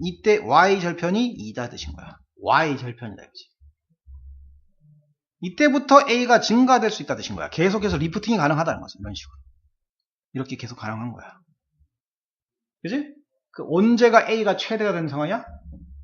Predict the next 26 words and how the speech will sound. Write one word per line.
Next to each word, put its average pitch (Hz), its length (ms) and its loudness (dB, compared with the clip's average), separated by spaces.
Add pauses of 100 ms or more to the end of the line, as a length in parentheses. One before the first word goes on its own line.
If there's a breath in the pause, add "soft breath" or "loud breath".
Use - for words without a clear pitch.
최대가 180 240 -4
언제가 160 200 0
되겠어? 98 280 -10 (1500)
어, 117 120 -4
오른쪽만 208 800 2
보면 147 180 2
된다 - 160 -10
이거지. - 200 -20 (720)
이 226 160 2
선이 269 380 6
이렇게 226 280 2
넘어가는 269 600 8
상황이 214 300 4
되면 185 220 -2
발생하면 127 360 -8
안 104 60 -12
된다 - 160 -16
이거지. - 200 -20 (1400)
그지? 277 420 -10
언제? 151 400 -2 (440)
여기를 147 400 2
딱 - 260 6
지날 180 480 2
때의 311 800 0
여기. 98 280 -12 (1120)
Y절편. 98 320 -20